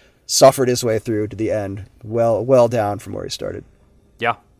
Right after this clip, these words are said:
Speaker 2: All right, lastly, let's talk about what's coming up, because there is still World Tour racing on the calendar.
Speaker 1: It's a long season.
Speaker 2: And
Speaker 1: <laughs>
Speaker 2: believe it or not, Escape Collective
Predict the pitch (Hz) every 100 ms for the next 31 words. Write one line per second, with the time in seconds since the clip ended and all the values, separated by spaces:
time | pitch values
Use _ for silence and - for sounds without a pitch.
0 | _ _ _ _ 135 135 127 147 151 151
1 | 131 131 - 135 123 113 - 117 127 -
2 | - 107 104 104 - 101 87 107 - 104
3 | 95 _ _ _ _ _ _ _ _ -
4 | 87 - 113 104 92 92 87 101 98 80
5 | 76 - _ _ _ _ _ - 95 92
6 | 113 113 139 143 98 95 _ _ _ _
7 | - 95 90 90 90 85 85 85 - -
8 | - - _ - 107 151 143 123 139 -
9 | - 131 - 92 120 80 73 _